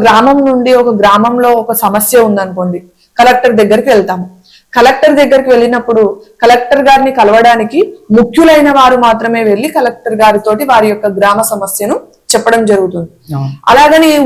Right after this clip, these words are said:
Speaker 1: ఊరు గ్రామం అంతా వెళ్ళినప్పటికీ కలిసిన వారే వెళ్ళారని చెప్పలేము కదండి.
Speaker 2: అవునండి.
Speaker 1: ఊరు గ్రామం అంతా వెళ్ళొచ్చు, ముగ్గురే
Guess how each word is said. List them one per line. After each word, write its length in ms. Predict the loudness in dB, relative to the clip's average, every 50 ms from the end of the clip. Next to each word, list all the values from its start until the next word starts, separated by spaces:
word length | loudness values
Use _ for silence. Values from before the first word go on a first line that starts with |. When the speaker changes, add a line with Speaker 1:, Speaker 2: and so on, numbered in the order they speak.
| 2 2
Speaker 1:
ఊరు 120 | 2 2 2 2 2
గ్రామం 340 | 2 2 2 2 2 2 2
అంతా 160 | 2 0 2 2 2
వెళ్ళినప్పటికీ 640 | 2 0 0 0 0 0 0 0 -2 0 -2 -4 -4 -4 -6 -8 -14 _ _ _ _ 0
కలిసిన 300 | 2 2 2 2 2 2 4 4
వారే 220 | 4 4 4 2 2 2
వెళ్ళారని 440 | 2 2 2 2 4 2 2 0 -2 -4
చెప్పలేము 360 | -4 -2 -2 0 0 -2 -2 -4
కదండి. 260 | -4 -6 -8 -12 -16 _ -2 0
Speaker 2:
అవునండి. 400 | 0 0 0 -4 -6 -8 -8 -12 -14 -16 -18 _ -6 -4 0 0
Speaker 1:
ఊరు 180 | 2 2 0 0 0
గ్రామం 300 | 0 0 2 0 0 -2 -2
అంతా 180 | -2 0 2 2 2
వెళ్ళొచ్చు, 340 | 2 2 0 -2 -2 -6 -8 -8 -8 -10 -12 -14 -20 _ _ _ _ _ _ _ _ _ _ 0 2
ముగ్గురే 320 | 2 4 4 4 4 4